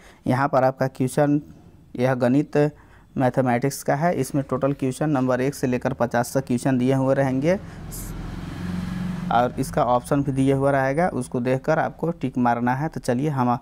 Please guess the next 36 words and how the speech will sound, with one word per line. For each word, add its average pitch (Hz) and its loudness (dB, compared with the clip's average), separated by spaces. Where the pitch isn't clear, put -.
आपको - 0
डायरेक्ट 131 2
आंसर 123 2
बताऊंगा। 131 4
अगर 120 2
आप 123 0
इसका 123 0
सॉल्यूशन 131 0
देखना 131 0
होगा 139 0
तो 113 2
मैं 123 4
इसका 135 0
नेक्स्ट 131 0
वीडियो 123 2
में 131 2
इसका 143 -2
सॉल्यूशन 123 0
दे 127 4
दूंगा। 131 2
तो 123 -4
चलिए 139 0
किस 135 -2
तरह 123 2
से 139 2
यहाँ 127 0
पर 131 2
देखना 123 2
है 143 0
उस 156 -2
सबके 127 -2
बारे 123 2
में 139 0
हम 131 0
लोग 127 0
यहाँ 123 -2